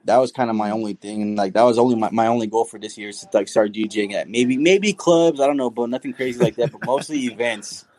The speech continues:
Speaker 1: for people, you know, stuff like that.
Speaker 2: Yeah, we're gonna see, uh, kinda by Chris over on, uh, Coachella. You're gonna be rocking the Coachella ch-, stage real quick.
Speaker 1: <laughs>
Speaker 2: Some E D M beats.
Speaker 1: I know, right? <laughs> I'm gonna switch it up for a second.
Speaker 2: <laughs> Yo,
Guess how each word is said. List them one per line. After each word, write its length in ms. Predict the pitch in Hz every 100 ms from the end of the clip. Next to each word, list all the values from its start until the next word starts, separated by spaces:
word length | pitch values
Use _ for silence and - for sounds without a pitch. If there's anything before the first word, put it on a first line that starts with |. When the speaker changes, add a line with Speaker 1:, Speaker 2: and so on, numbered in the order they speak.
| _ _ _ -
Speaker 1:
for 160 | 127 120
people, 500 | - 123 120 117 113
you 40 |
know, 300 | 110 101 104 -
stuff 220 | - 107
like 160 | 98 87
that. 260 | 98 82 - _ _
Speaker 2:
Yeah, 340 | 131 117 117
we're 140 | 120 127
gonna 120 | 131
see, 220 | 123 135 123
uh, 340 | 120 110 107 -
kinda 220 | 151 127
by 160 | 123 120
Chris 340 | - 135 123
over 240 | 127 120 120
on, 180 | 113
uh, 200 | 107 107 113
Coachella. 540 | 135 123 147 135 143
You're 100 | 151
gonna 100 | 131
be 80 | 127
rocking 300 | 127 123 127
the 80 | 120
Coachella 340 | 127 151 139 131
ch-, 240 | 147 -
stage 320 | - 151 151
real 140 | 151 151
quick. 320 | 170 165 -
Speaker 1:
<laughs> 340 | 165 - -
Speaker 2:
Some 140 | 135 143
E 100 | 151
D 160 | 143
M 160 | 151 156
beats. 400 | 165 185 - 285 -
Speaker 1:
I 100 | 110
know, 240 | 131 135 123
right? 340 | 123 131 135 127
<laughs> 80 | -
I'm 140 | 147 - _ 127
gonna 140 | 131
switch 300 | 120 143 -
it 80 | 127
up 140 | 131 -
for 80 | 113
a 60 |
second. 400 | - 117 214 - - - -
Speaker 2:
<laughs> 380 | 185 277 294 220
Yo, 320 | 147 143 123